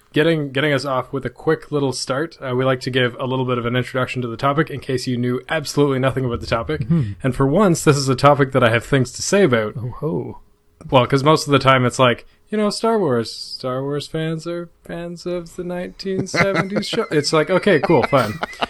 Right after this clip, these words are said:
Speaker 1: Um, giving a very brief introduction to craft beer. Uh, for starters, beer, if you didn't know, uh, is a be-, an alcoholic beverage that is brewed, uh, by a process of, like, four or five steps.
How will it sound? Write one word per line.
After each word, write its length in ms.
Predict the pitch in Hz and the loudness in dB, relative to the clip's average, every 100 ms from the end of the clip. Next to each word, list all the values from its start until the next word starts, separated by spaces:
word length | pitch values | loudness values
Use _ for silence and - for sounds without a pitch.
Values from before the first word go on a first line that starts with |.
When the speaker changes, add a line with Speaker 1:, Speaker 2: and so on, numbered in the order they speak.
| - - | -4 2
Speaker 1:
Um, 440 | 135 135 135 127 - _ - | 6 6 6 2 -8 _ 6
giving 320 | 196 196 165 - | 6 6 2 0
a 80 | |
very 680 | 156 156 208 208 175 151 135 - 143 | -2 6 8 8 6 4 0 -6 -4
brief 420 | 143 160 143 - | 2 4 2 -2
introduction 880 | 165 151 - 151 131 - 127 117 113 _ - | -2 0 2 4 4 4 0 0 -4 _ -2
to 160 | 175 | -2
craft 400 | 139 147 127 - | 4 4 4 2
beer. 300 | 123 107 98 _ _ - _ _ - | -4 -4 -6 _ _ -20 _ _ -10
Uh, 320 | 127 127 123 - | -6 -4 -6 -8
for 180 | - 151 | -2 0
starters, 540 | - 196 120 120 113 | 6 6 6 0 -2
beer, 500 | 117 170 214 120 160 120 | -6 -2 0 0 -4 -12
if 140 | - | -8
you 80 | 117 | -2
didn't 280 | 113 107 110 | -2 -2 -4
know, 320 | 151 113 139 _ _ _ - | -4 -4 -12 _ _ _ -12
uh, 360 | 117 117 117 - | -8 -8 -8 -10
is 320 | 123 117 113 - | -10 -8 -10 -10
a 60 | 110 | -8
be-, 80 | 135 | -6
an 100 | 135 | 0
alcoholic 460 | 139 175 156 190 135 | 2 2 2 0 0
beverage 560 | 120 107 113 123 - - _ _ _ | -6 -4 -8 -8 -16 -20 _ _ _
that 180 | 117 110 | -10 -8
is 160 | 104 | -10
brewed, 540 | 101 143 143 107 139 - - | -6 -2 -2 -2 -8 -14 -14
uh, 200 | 107 104 | -12 -6
by 200 | 113 110 | -4 -4
a 60 | |
process 420 | - 120 - 117 | -4 -6 -4 -8
of, 100 | 117 | -8
like, 180 | 107 101 | -10 -10
four 140 | - 104 | -8 -8
or 40 | |
five 200 | 104 107 | -10 -8
steps. 460 | - 214 - - | -4 -2 -4 -12